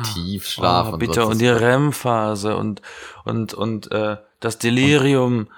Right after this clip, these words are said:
Speaker 1: und eine Schlafphase dauert neunzig Minuten im Schnitt.
Speaker 2: I don't know.
Speaker 1: Und so
Speaker 2: Ich weiß
Speaker 1: und,
Speaker 2: nicht.
Speaker 1: ja.
Speaker 2: Ich weiß nicht.
Speaker 1: Auf jeden Fall, ja.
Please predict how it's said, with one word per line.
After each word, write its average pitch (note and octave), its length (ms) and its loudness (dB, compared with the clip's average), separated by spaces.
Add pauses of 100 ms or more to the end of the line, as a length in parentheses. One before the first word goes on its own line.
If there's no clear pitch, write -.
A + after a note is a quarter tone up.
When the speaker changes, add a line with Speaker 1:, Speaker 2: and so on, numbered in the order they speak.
(640)
Speaker 1:
und G2 160 -6
eine A#2+ 320 2
Schlafphase A2+ 840 2
dauert G#2 280 4
neunzig G#2 500 0
Minuten A2 460 -2
im G#2 120 0
Schnitt. G#2+ 440 0 (240)
Speaker 2:
I A2 60 -6
don't A#2 160 0
know. A#2+ 440 0 (680)
Speaker 1:
Und F#2+ 160 -4
so G#2 220 0
Speaker 2:
Ich G2 140 4
weiß A2+ 240 4
Speaker 1:
und, A2+ 120 0
Speaker 2:
nicht. A2+ 320 0
Speaker 1:
ja. C2 140 -6 (380)
Speaker 2:
Ich G#2 200 -4
weiß G#2 340 -6
nicht. - 480 -10 (100)
Speaker 1:
Auf G2+ 160 -2
jeden D#3+ 140 2
Fall, B2 440 2
ja. E2 140 2